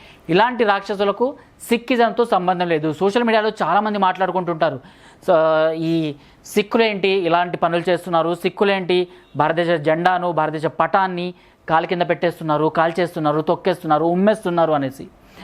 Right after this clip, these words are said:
So, వాళ్ళందరికీ ఈ వీడియో ఒక్కసారి చూపెట్టండి. ఎందుకంటే సిక్కుల్లో ఇలాంటి రాక్షసులు ఉన్నారు, హిందువుల్లో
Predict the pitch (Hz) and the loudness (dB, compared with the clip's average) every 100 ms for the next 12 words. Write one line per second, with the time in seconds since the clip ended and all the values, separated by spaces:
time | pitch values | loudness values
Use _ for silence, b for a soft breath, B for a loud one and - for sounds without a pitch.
0 | B - 139 143 190 202 202 220 226 185 | B -2 2 4 2 2 0 0 -2 0
1 | 160 151 190 196 196 190 190 175 147 139 | 2 4 4 2 -2 -2 0 0 -2 -4
2 | 135 127 170 202 190 220 269 B B B | -4 -4 0 0 2 0 -2 B B B
3 | B - - 202 - 254 226 240 196 185 | B -8 -2 -2 2 2 4 4 2 0
4 | 170 160 156 151 151 135 131 139 190 226 | 0 -2 -2 -6 -2 -2 -2 0 4 4
5 | 240 233 233 262 | 4 4 2 0